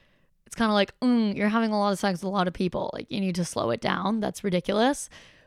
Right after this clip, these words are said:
But then, like, if you haven't had sex for a while, it's like, "Ooh, that sucks." You're in, like, a dry spell. You, like, haven't had sex. Like, "Mm, that's kinda awkward." Whatever. Like,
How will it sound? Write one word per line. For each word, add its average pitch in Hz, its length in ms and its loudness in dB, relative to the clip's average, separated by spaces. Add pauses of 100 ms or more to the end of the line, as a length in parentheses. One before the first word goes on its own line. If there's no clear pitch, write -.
(140)
But 247 140 4
then, 240 200 4
like, 226 280 4 (260)
if 214 160 2
you 214 320 4 (340)
haven't 190 480 2
had 240 240 -2
sex 262 240 0
for 277 100 0
a 269 80 6
while, 269 280 6
it's - 160 -2
like, 196 200 0 (720)
"Ooh, 226 380 4
that 196 180 2
sucks." 190 380 0
You're 196 80 0
in, 190 80 2
like, 190 120 0
a 202 40 0
dry 185 380 -2
spell. 117 440 0
You, 104 160 -2
like, - 160 -6
haven't 190 220 -4
had 202 160 -8
sex. - 520 -4
Like, 233 180 -8
"Mm, 180 840 -2
that's - 180 -4
kinda - 220 -6
awkward." - 720 -2
Whatever. 226 300 -2
Like, 247 160 2